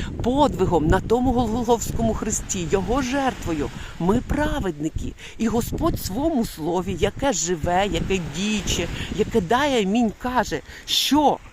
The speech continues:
праведники не будуть залишені, і його нащадки теж. І не, вони ніколи не будуть мати потребу в хлібі. А ще вони будуть щедро давати. Слава Богу!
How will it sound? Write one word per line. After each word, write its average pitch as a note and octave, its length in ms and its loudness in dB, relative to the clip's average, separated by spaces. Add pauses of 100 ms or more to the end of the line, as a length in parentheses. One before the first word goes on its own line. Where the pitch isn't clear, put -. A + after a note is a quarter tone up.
(100)
праведники G3+ 1080 -2 (320)
не G#3+ 200 4
будуть A3+ 420 2
залишені, G#3+ 800 -2 (220)
і A#3 160 2
його A3 360 4
нащадки C#4 760 0
теж. B3 440 -2 (440)
І C4+ 260 6
не, G#3 200 2
вони G#3+ 580 2 (180)
ніколи B3+ 840 4
не G3 140 0
будуть F#3+ 600 -2 (100)
мати B3+ 400 2
потребу G#3+ 680 0
в - 160 -10
хлібі. A#3 500 -2 (260)
А A3+ 120 -4
ще - 540 2 (180)
вони C4+ 260 6
будуть C#4+ 320 0
щедро D#4+ 500 -2
давати. D4+ 640 0 (260)
Слава C#4+ 460 2
Богу! A3+ 460 2